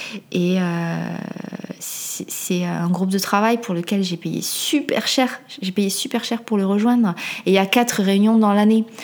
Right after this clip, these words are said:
Donc là, ma tête, elle m'a dit, « Tu vas optimiser ma cocotte et tu vas aller à toutes les réunions. Peu importe ce que dit ton utérus, on s'en fiche. Parce que là,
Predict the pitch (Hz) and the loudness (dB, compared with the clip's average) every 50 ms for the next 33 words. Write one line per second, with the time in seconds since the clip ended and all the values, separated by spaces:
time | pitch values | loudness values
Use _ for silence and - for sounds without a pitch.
0 | - - - - 170 170 208 214 214 202 185 196 240 233 - 208 180 170 170 180 | -16 -10 -4 -4 0 2 4 4 4 4 4 2 2 2 2 2 2 2 2 2
1 | 220 269 247 202 - 185 160 165 - - - 240 233 - - 262 247 226 208 262 | 4 4 4 4 2 2 2 2 2 4 2 2 2 2 4 4 6 6 6 4
2 | 285 277 233 220 226 202 - 277 294 - 269 - - 202 165 160 151 170 240 220 | 4 4 4 4 4 2 4 2 2 2 2 2 2 2 2 4 4 4 4 2
3 | 165 165 - - 302 302 269 247 247 262 294 294 277 226 190 190 - 247 247 240 | 2 2 2 2 2 4 4 4 6 6 4 6 6 6 4 6 6 4 6 6
4 | 262 269 277 - 226 226 220 196 202 185 202 185 180 180 - 180 226 269 - - | 4 2 4 2 2 4 4 4 2 2 2 2 2 2 2 2 2 2 0 -2
5 | - 170 170 165 - 175 - 147 - - - 294 339 370 - - - - - - | -2 -2 -2 -2 -2 -6 -6 -6 -6 0 2 4 4 4 2 0 -2 -4 -4 -4
6 | - - - - - 190 190 190 - - - 202 185 - - 196 208 220 240 269 | -4 -4 -6 -2 0 2 2 2 2 2 2 2 2 4 4 4 4 6 6 4
7 | 294 320 320 294 - | 4 4 2 2 2